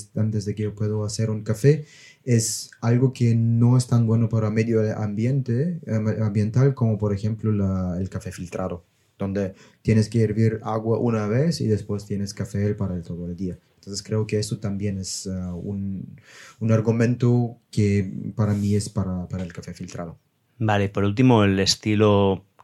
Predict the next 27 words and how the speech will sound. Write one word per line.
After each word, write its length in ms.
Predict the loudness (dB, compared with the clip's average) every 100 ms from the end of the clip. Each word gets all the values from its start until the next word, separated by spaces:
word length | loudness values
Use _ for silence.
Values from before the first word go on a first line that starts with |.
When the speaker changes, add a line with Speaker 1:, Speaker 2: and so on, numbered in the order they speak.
| _ _ _
Speaker 2:
podríamos 360 | -4 0 0
llamarlo 340 | -2 -2 -2 -2
est-, 180 | -4 -6
café 260 | -10 -6 -6
turco 680 | 2 2 2 2 6 6 6
o 60 | 4
el 100 | 0
café 400 | -4 -2 -4 -2
como 560 | -2 -2 -2 -4 -8 -14 -20 _ -18
en 200 | -12 -10
la 80 | -10
French 360 | -4 -2 0 0
press, 260 | -2 -2
que 100 | -2
Speaker 1:
Mm. 20 | -2
Speaker 2:
diríamos 320 | 0 -2 -4
que 120 | -6
es 80 | -8 -12 -20 _
que 120 | -4
lo 80 | 0
dejas 320 | 0 0 0
en 80 | 0
el 180 | 0 0
agua 440 | 0 0 -2 -4 _ _ -20 -20 _
directamente 640 | -8 -8 -6 -6 -4 -2 -2
y 40 |
luego 400 | -2 -2 -4 -8